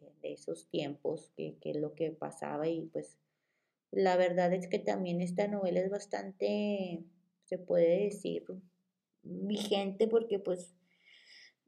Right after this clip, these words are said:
desafortunadamente no,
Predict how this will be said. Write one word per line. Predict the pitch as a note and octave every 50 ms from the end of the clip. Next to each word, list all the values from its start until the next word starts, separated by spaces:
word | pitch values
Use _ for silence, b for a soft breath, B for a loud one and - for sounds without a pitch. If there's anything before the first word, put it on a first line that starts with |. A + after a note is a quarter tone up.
| _ -
desafortunadamente | - G3+ G#3 G#3 G#3 G#3+ G3 G#3 G3+ F#3+ G3 - - F#3 F3+ F3+ F3+ F3+ F#3 F#3+ F#3+ G3+ G#3 G3 G3+ - - G3+
no, | G3+ G3+ G3+ G3+ G3 G3 G3 G3 G3 G3 G3 G3